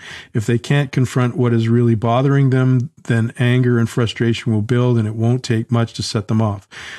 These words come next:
Their challenge is to keep a clean inner house so they c-, don't explode at the wrong time, at the wrong person, over the wrong issue. They are attracted to tension, dispute, and the feeling of being pulled apart. The tug of war between two worlds, two religions, two strong people gets them going.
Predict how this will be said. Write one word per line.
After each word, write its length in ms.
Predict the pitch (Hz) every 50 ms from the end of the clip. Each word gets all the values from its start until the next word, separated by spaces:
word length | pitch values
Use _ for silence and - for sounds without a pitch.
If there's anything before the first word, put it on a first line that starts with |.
| - -
Their 100 | - 120
challenge 400 | 113 - - 135 135 147 151 147
is 120 | 135 127 120
to 100 | - 123
keep 260 | - - 143 127 123
a 80 | 117 104
clean 560 | - - 139 135 139 139 139 143 143 139 143 -
inner 280 | 139 135 135 135 135 117
house 380 | 95 95 120 117 117 120 120
so 200 | - - - 117
they 200 | 107 117 113 110
c-, 140 | 113 - -
don't 280 | 151 123 123 127 127 123
explode 440 | 117 - - - 120 117 117 117
at 60 | 113 113
the 120 | - 120
wrong 220 | 117 110 107 110
time, 300 | 107 - 107 101 98 101 - - - - - - -
at 100 | 120 110
the 80 | 127
wrong 260 | 117 123 117 120 120 113
person, 460 | - 127 117 113 - - 113 110 135 -
over 180 | 120 110 110 104
the 80 | 110
wrong 280 | 107 110 107 104 107 110
issue. 260 | 104 95 - - 104 -
They 260 | 127 117 113 117 117
are 100 | 113 110
attracted 540 | 110 107 - - 131 127 135 135 - 127 113
to 60 | -
tension, 500 | 101 - - 139 147 151 - 165 160 143
dispute, 500 | 120 113 - - - 135 131 127 131 131 - -
and 80 | 113
the 40 | 110
feeling 380 | - - 127 123 123 123 120 113
of 100 | 104 107
being 180 | 117 113 113 107
pulled 280 | - - - 123 113 110
apart. 360 | 95 - - - 92 85 - _ _ - - - - - - - - -
The 80 | 127
tug 220 | 110 - 147 151 151
of 100 | 143 131
war 160 | 135 139 131
between 340 | 131 123 - - 131 120 110
two 200 | - - 170 160
worlds, 360 | 139 131 131 127 127 120 -
two 200 | - - 147 143
religions, 440 | 139 127 123 120 113 120 120 110 -
two 180 | - 143 135
strong 340 | 127 - - 131 123 120 113
people 300 | - - 123 110 113 113
gets 200 | 107 117 110 -
them 160 | - 117 110
going. 320 | 104 113 107 101 95 104